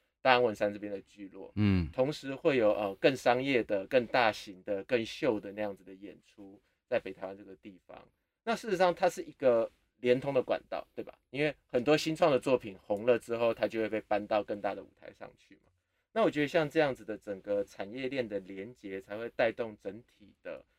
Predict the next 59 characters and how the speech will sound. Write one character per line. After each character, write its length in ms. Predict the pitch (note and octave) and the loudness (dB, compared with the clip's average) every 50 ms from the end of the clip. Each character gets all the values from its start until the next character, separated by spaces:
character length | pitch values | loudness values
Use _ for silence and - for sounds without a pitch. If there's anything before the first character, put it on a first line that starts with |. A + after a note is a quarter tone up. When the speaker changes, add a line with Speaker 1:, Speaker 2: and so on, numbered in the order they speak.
| _ _ _ | _ _ _
Speaker 1:
呃， 240 | - F#2 F#2 F#2 - _ | -20 -20 -20 -20 -20 _
产 200 | - - F#2 G#2 | -12 -10 -8 -6
业 80 | A#2 | -6
的 80 | A2+ G2+ | -6 -6
活 300 | - - - F2 E2+ G2 | -8 -10 -20 -20 -16 -10
络， 240 | G#2+ A#2 G#2+ G2+ G2+ | -6 -4 -4 -4 -4
然 140 | G2+ G2 G2+ | -4 -2 -2
后 100 | A2 A2 | -2 2
再 180 | - C3+ B2 | 4 4 4
进 220 | A#2+ - D3 C3+ A#2+ | 4 2 -6 -8 -6
入 160 | B2 B2 A#2 | -8 -10 -4
到， 260 | - C3 B2 A#2 G#2+ | 0 2 2 2 2
呃， 120 | - G#2 G2+ | 0 -4 -8
我 60 | G2 | -10
们 160 | G2 F#2+ F#2+ | -10 -14 -16
所 180 | - - G#2+ F#2+ | -16 -18 -20 -20
说 160 | - - A#2 | -14 -12 -10
的 140 | G#2 A2 G#2+ | -8 -8 -8
像 120 | G2+ B2 A2 | -8 -6 -4
I 100 | A#2 A2+ | -4 -4
P 100 | A2+ B2 | -4 -4
改 180 | - A2 - - _ | -4 -4 -4 -6 _
编， 300 | - G2 G2 F2+ G#2+ A2 _ _ _ _ _ _ | -14 -12 -12 -12 -14 -16 _ _ _ _ _ _
它 80 | - B2+ | -8 -2
再 140 | - C3 B2 | 0 0 2
被 120 | G#2+ B2+ - | 2 0 -2
影 140 | - F#2 - | -4 -10 -16
视 240 | _ _ - G2+ G2 _ - | _ _ -20 -20 -20 _ -10
化， 180 | A#2+ C3 - _ _ _ _ _ _ _ _ _ - | -10 -10 -10 _ _ _ _ _ _ _ _ _ 0
所 80 | E3 | 2
以 160 | F3+ F3+ D#3 C3+ | 4 4 4 4
它 140 | D3+ D3 | 2 -2
就 140 | C#3 - D3+ | -2 -2 -2
会 100 | D3 C#3+ | -4 -4
同 200 | - B2+ A2+ A#2 | -4 -6 -10 -10
时 160 | - - A2 | -12 -16 -10
在 180 | G#2+ - C3 A#2 | -2 0 0 0
这 100 | A2 A#2 | 0 -2
些 120 | A2 B2 | -8 -8
规 180 | A#2 - A#2+ A2+ | -6 -4 -4 -6
划 200 | A2 B2 A#2 G#2+ | -4 -4 -6 -6
底 180 | - - F#2 E2+ | -6 -10 -20 -14
下， 320 | _ - G#2+ G2+ F#2 - _ _ _ _ _ _ | _ -2 -2 -2 -2 -4 _ _ _ _ _ _
既 320 | - F#3 F3+ E3+ D3 C3 | -10 -6 -4 -4 -4 -6
吸 300 | - - - C3 C3 C3 | -8 -12 -10 -10 -8 -8
引 200 | B2 G#2 G2 G2 | -8 -8 -10 -6
观 220 | - G#2+ G#2 A2 | -2 -2 -2 -2
光 200 | G#2+ A2+ A2+ A#2 A#2+ | -2 -4 -6 -6 -6
客， 400 | _ _ - D#3 C3 A2 F#2+ - _ _ | _ _ -4 -2 0 0 -2 -4 _ _
然 140 | G#2+ F#2+ F2+ | -20 -12 -6
后 180 | G2+ G#2+ G#2 G2 | -2 -2 -2 -2
增 240 | - - A2 A2+ | -2 -4 -6 -4
加， 280 | A2 B2 A2+ A2 G#2+ G#2+ | -2 0 2 2 2 2
呃， 280 | G#2+ - G#2 F#2 F#2 F#2 - - | 0 -4 -8 -10 -12 -14 -8 -4
当 180 | - A2 A2+ | -4 -4 -4
地 120 | G#2+ A#2+ G#2+ | -6 -12 -14
的 100 | G2 G2 | -14 -16
财 280 | - _ - F2 F2 | -18 _ -16 -16 -14
源， 320 | F#2 F#2+ G2 F#2 - - | -14 -14 -14 -12 -14 -14